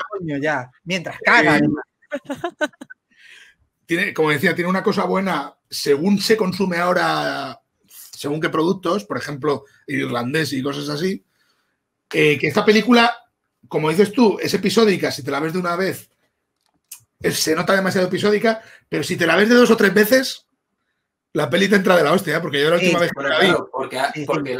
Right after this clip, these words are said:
Speaker 3: haces, haces tú los episodios, claro.
Speaker 2: Claro,
Speaker 1: Sí.
Speaker 2: sí, sí, pero, pero es que ha cambiado mucho el consumo. Pues ya como hay,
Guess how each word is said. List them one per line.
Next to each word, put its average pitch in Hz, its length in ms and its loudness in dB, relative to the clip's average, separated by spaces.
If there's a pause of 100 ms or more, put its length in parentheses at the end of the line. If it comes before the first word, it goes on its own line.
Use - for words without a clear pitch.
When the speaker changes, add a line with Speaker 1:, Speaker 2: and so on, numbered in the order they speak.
Speaker 3:
haces, 127 500 -4
haces 156 340 0
tú 175 140 2
los 147 140 0
episodios, 127 500 -10
claro. 139 220 -4
Speaker 2:
Claro, 247 260 0
Speaker 1:
Sí. 143 120 -6
Speaker 2:
sí, 240 120 0
sí, - 100 -2
pero, - 260 -8 (120)
pero 175 440 2
es 180 80 -4
que 285 80 0
ha 262 60 0
cambiado 214 380 2
mucho 202 200 -6
el 170 60 -6
consumo. 156 460 -8 (180)
Pues 143 200 -4 (100)
ya 190 240 -2
como 147 180 -4
hay, 160 140 0